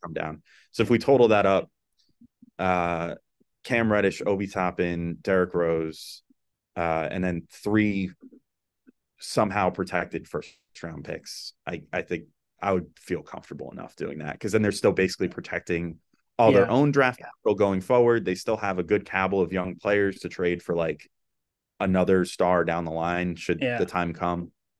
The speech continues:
Speaker 1: Uh, that would make me feel pretty good for the Knicks. And if I was the
Speaker 2: Yeah.
Speaker 1: Raptors, I mean, if O G wants out anyway, I feel like that's probably about as good of a package as you can get from most teams. 'Cause most of
Speaker 2: Sure.
Speaker 1: the teams that would be looking to get him aren't exactly
Speaker 2: Mm.
Speaker 1: flush with picks.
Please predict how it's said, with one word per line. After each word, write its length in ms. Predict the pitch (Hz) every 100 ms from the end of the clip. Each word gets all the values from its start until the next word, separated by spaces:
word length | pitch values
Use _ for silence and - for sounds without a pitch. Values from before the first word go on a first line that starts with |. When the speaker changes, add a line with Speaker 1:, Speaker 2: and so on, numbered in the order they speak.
| _ -
Speaker 1:
Uh, 80 | 101
that 160 | - 104
would 80 | 107
make 160 | 104 95
me 60 |
feel 200 | - 92
pretty 200 | 82 95
good 180 | 90 90
for 100 | 92
the 100 | 92
Knicks. 260 | 127 143 131
And 80 |
if 100 | 120
I 80 | 147
was 100 | 143
the 100 | 143
Speaker 2:
Yeah. 240 | 143 143 127
Speaker 1:
Raptors, 320 | 123 107 -
I 60 | 113
mean, 160 | 110
if 100 | 107
O 160 | - 110
G 60 | 110
wants 280 | 117 110 113
out 180 | 110
anyway, 340 | 123 127 104 95
I 60 |
feel 160 | 95 110
like 120 | 101
that's 160 | 107 -
probably 340 | - 156 180
about 280 | 123 131 143
as 80 | 120
good 160 | 104
of 80 | 107
a 40 | 95
package 400 | 95 92 98 92
as 140 | 87
you 80 | 90
can 300 | - 90 - _
get 300 | - 104 -
from 180 | - 92 87
most 320 | 90 90 -
teams. 400 | 92 - - - 139 - - -
'Cause 180 | 110
most 140 | 104 156
of 40 |
Speaker 2:
Sure. 60 | 127
Speaker 1:
the 60 | 127
teams 200 | 117 107
that 100 | 107
would 100 | 104
be 100 | 101
looking 340 | 104 - 110
to 40 | 95
get 180 | 101
him 180 | 117 113
aren't 200 | 95 101
exactly 380 | 95 92 90 139
Speaker 2:
Mm. 60 | 135
Speaker 1:
flush 200 | 85 -
with 100 | -
picks. 400 | 90 - -